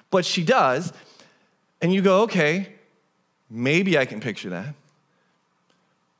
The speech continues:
But until you actually talk to her, until you actually spend some time with her and get to know her, you're not gonna understand what makes her,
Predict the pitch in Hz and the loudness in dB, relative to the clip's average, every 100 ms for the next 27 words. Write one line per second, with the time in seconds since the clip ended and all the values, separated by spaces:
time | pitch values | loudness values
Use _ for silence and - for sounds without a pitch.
0 | 156 - 160 160 160 185 226 220 202 190 | _ -2 0 0 -4 -4 -2 0 0 0
1 | - 170 165 156 151 - - - - _ | -2 -6 -6 -8 -8 -12 -18 -20 -20 _
2 | _ _ _ _ _ _ _ _ _ 170 | _ _ _ _ _ _ _ _ _ -4
3 | 190 208 226 202 180 185 160 165 147 127 | 0 2 2 2 0 -2 -4 -4 -4 -6
4 | 113 - 180 165 131 117 117 127 - 117 | -10 -4 -2 -2 -6 -8 -6 -6 -6 -6
5 | 127 165 165 110 113 127 135 156 185 214 | -2 -2 -4 -6 -6 -4 -2 0 -2 -4
6 | 160 156 151 - 127 127 143 147 147 - | -4 -6 -6 -6 -6 -4 -6 -6 -8 -8
7 | - 131 123 123 | -10 -6 -6 -6